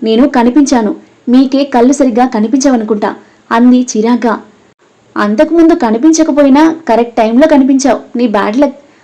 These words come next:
అన్నాడు నిట్టూరుస్తూ. నందు కోపంగా చూస్తూ ఏదో అనబోయేంతలో, "నాకు నిద్రొస్తుంది, don't disturb me," అని మళ్ళీ అటువైపుకు తిరిగి పడుకున్నాడు. నందు విసురుగా వచ్చి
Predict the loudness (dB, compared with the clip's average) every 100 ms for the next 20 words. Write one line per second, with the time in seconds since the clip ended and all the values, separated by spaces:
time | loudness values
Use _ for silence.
0 | -2 2 4 4 2 0 -2 0 0 0
1 | -2 -4 -4 -14 _ -4 0 4 4 2
2 | 2 0 2 2 2 2 -2 -6 -4 -6
3 | -4 -2 0 2 0 -2 0 2 2 0
4 | 0 -2 -10 _ -6 -4 0 0 0 0
5 | -2 -2 -4 -4 -8 _ 0 2 4 2
6 | -2 -2 -2 -4 -10 -16 _ -6 -2 0
7 | 0 2 4 4 2 -4 -6 -2 -2 -2
8 | -4 -4 -4 -6 -6 -6 -4 -2 0 -2
9 | -6 -20 _ _ 0 2 2 2 -4 -4
10 | -2 0 0 0 0 0